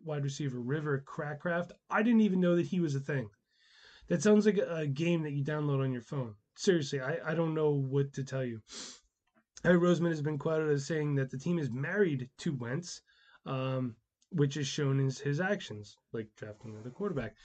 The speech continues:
Supposedly, he called Wentz before drafting Jalen Hurts and said, "I will surround you with weapons." We can see from today's episode, maybe it happened. I don't know. I guess you're gonna have to keep listening. But, um, you know, Howie, seriously, actions speak louder than words.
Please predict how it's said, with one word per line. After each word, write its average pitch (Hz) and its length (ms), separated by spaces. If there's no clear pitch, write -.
Supposedly, 214 720
he 147 180
called 185 360
Wentz 170 200
before 175 400
drafting 202 560
Jalen 175 300
Hurts 147 280
and 143 100
said, 139 180
"I 127 140
will 127 160
surround 117 360
you 110 120
with 107 160
weapons." 139 340
We 139 120
can 127 200
see 185 200
from 139 360
today's 190 340
episode, 143 480
maybe 143 260
it 156 60
happened. 190 320
I 190 60
don't 202 80
know. 233 140
I 151 40
guess 127 200
you're 143 80
gonna 139 140
have - 80
to - 100
keep 139 160
listening. 139 420
But, 139 240
um, 135 240
you 170 100
know, 185 320
Howie, 175 340
seriously, 170 540
actions 190 380
speak 233 260
louder 170 260
than 151 220
words. 127 340